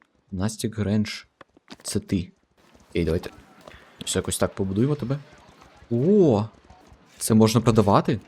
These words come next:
Через тебе Монастік Грендж. Так. Навіть, навіть, навіть цікаво. Ну, слухайте. Ягоди у нас накопичуються, риба накопичується. А в принципі, нам іншого і не треба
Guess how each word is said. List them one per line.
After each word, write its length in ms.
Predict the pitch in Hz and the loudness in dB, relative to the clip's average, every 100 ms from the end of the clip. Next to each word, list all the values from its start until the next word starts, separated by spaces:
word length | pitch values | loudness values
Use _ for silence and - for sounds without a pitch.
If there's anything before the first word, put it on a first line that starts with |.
| - - - _ | -18 -20 -20 _
Через 300 | - 101 - | -2 0 2
тебе 260 | 104 95 92 | 2 2 0
Монастік 420 | 95 95 - 101 | 0 -2 -2 -4
Грендж. 360 | 98 90 92 | -4 -6 -8
Так. 240 | - - - _ _ _ _ _ - | -6 -8 -8 _ _ _ _ _ -8
Навіть, 320 | 92 92 - _ _ | -6 -6 -12 _ _
навіть, 220 | 95 85 - _ _ _ - | -12 -10 -16 _ _ _ -12
навіть 200 | 92 87 | -12 -10
цікаво. 340 | - - 95 - _ _ _ _ _ - - - - | -14 -14 -16 -16 _ _ _ _ _ -18 -18 -8 -2
Ну, 240 | 202 208 | -2 -4
слухайте. 480 | - - 110 110 - - _ - | -8 -4 -4 -6 -10 -14 _ -2
Ягоди 320 | 120 143 135 | 2 2 2
у 40 | |
нас 140 | 143 139 | 0 -2
накопичуються, 680 | 143 131 135 131 135 131 | -4 -4 -4 -2 -2 0
риба 160 | 131 131 | 0 0
накопичується. 680 | 131 131 131 202 98 - - - _ | -2 -4 -4 -4 -4 -6 -10 -14 _
А 60 | |
в 40 | 107 | -10
принципі, 320 | - 110 - | -4 -4 0
нам 140 | 107 | 0
іншого 320 | 101 107 - 104 | 0 -4 -2 -2
і 120 | 101 | -2
не 80 | 104 | -6
треба 340 | 104 101 98 | -4 -4 -6